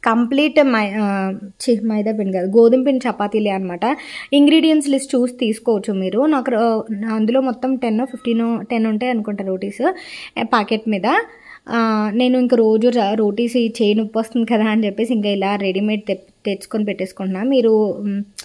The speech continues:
నప్పితేనే, మీకు టైం లేదంటేనే మీరు ఇలా చేయండి. లేదంటే మీరు,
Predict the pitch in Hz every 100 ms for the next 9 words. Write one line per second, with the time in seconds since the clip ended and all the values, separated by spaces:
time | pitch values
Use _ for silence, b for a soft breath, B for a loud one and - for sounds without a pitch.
0 | B _ 240 220 262 294 269 202 226 220
1 | 208 196 240 254 220 233 240 240 262 269
2 | 226 208 214 202 202 202 190 247 330 B
3 | B - 226 233 233 247 226 208